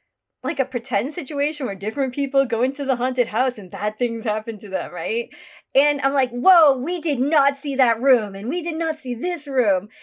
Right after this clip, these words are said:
So I had heard it's, like, an hour long, like, at least fifty minutes, like, minimum. And I think it took us at the most, and we were going pretty slow, about thirty minutes. And we were looking at everything, like, "Oh, look, body parts," you know?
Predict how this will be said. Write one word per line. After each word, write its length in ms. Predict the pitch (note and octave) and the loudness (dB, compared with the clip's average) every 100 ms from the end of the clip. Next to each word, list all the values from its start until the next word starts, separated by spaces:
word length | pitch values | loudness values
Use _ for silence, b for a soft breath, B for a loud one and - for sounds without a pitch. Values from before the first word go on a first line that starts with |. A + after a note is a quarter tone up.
| B | B
So 440 | B - C#4+ C4+ C4+ | B 2 4 4 2
I 120 | C4 | 0
had 240 | D4+ F#4 F4 | 0 -2 -2
heard 260 | D4+ C4+ C4 | 2 2 2
it's, 160 | A#3 A3+ | -2 -4
like, 160 | G#3+ | -6
an 100 | G#3 - | -8 -10
hour 280 | F#3+ F#3+ F#3 | -8 -6 -6
long, 280 | F3 D#3+ - | -6 -6 -8
like, 220 | - F3+ | -10 -4
at 140 | F#3 A3 | -4 -4
least 280 | B3 B3 | -6 -8
fifty 320 | - G3 - G3 | -10 -12 -14 -12
minutes, 440 | F#3+ E3 C#3+ - | -10 -10 -12 -12
like, 160 | - F3 | -12 -12
minimum. 600 | F#3+ E3 F#3+ A3 B3+ C#4+ b b _ | -12 -12 -8 -6 -6 -10 b b _
And 280 | B3+ B3+ B3 | -2 0 -2
I 100 | B3 | -4
think 260 | B3+ F4+ F4+ | -4 -8 -8
it 120 | E4 | -8
took 220 | - D4 | -8 -4
us 160 | C4+ B3 | -4 -4
at 100 | - | -8
the 80 | - | -6
most, 400 | A3 G#3+ G#3+ B3+ | -4 0 0 0
and 120 | - A#3 | -4 -6
we 100 | D4+ | -4
were 80 | |
going 240 | C#4+ B3 G#3+ | -2 -4 -4
pretty 320 | - A#3+ A3 | -6 -6 -6
slow, 360 | G#3+ G#3 G3 F#3+ | -8 -4 -2 -2
about 360 | F#3 F#3 - | -4 -6 -6
thirty 260 | G3+ F#3+ F#3 | -8 -8 -10
minutes. 580 | F3+ C#3 A#2+ - - - | -10 -8 -10 -10 -20 -16
And 120 | A3 | -8
we 80 | A#3+ | -4
were 100 | C4 | -2
looking 340 | C4+ B3+ B3 A#3+ | 0 0 -2 -4
at 140 | A3+ - | -4 -2
everything, 500 | G#3+ G#3 G3+ F#3+ E3+ | -2 -2 -8 -10 -8
like, 180 | C#3+ F#3+ | -6 0
"Oh, 240 | C4+ C#4 | 2 4
look, 240 | D#4 F4 C4 | 2 -2 0
body 360 | D#4+ E4 F4+ | 2 2 0
parts," 580 | F4 F4+ C#4+ A#3 G#3+ A3 | 0 2 2 2 0 -2
you 280 | C4 C#4+ C4+ | -4 0 0
know? 340 | A#3+ A3 A#3+ | 0 0 0